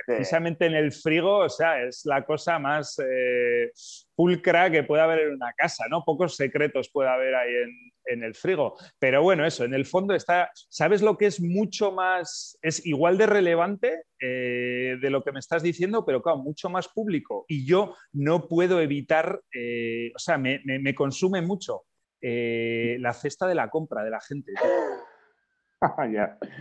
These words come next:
Speaker 1: Me genera muchísima violencia, tío, muchísima.
Speaker 2: Ver lo que la gente se
Speaker 1: Y mo-,
Speaker 2: compra, ¿no?
Speaker 1: morbillo, y morbillo, o sea...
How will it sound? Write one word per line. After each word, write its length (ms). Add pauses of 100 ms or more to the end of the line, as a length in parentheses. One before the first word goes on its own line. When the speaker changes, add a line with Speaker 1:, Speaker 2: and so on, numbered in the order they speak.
(440)
Speaker 1:
Me 260
genera 480
muchísima 1500
violencia, 840
tío, 260
muchísima. 600
Speaker 2:
Ver 80
lo 60
que 60
la 100
gente 220
se 120
Speaker 1:
Y 40
mo-, 140
Speaker 2:
compra, 100
¿no? 60
Speaker 1:
morbillo, 600
y 100
morbillo, 600
o 60
sea... 340